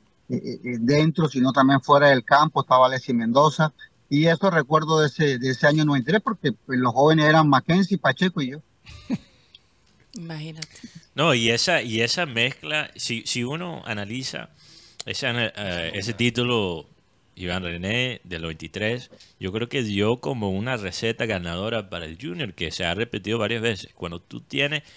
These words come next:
Speaker 3: una base de canteranos y le agregas a esa base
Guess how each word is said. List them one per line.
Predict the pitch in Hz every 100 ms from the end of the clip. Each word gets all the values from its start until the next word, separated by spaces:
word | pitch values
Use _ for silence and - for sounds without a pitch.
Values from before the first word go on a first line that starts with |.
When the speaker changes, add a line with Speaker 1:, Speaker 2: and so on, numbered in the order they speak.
| - _ _
Speaker 3:
una | 110 120 143 139
base | 107 123 131 - 101 85 -
de | 87 90 90 85 85
canteranos | - 90 85 90 107 123 113 90 - -
y | 101
le | 90 90
agregas | 87 87 110 131 151 127
a |
esa | 107 113 135
base | 120 120 107 85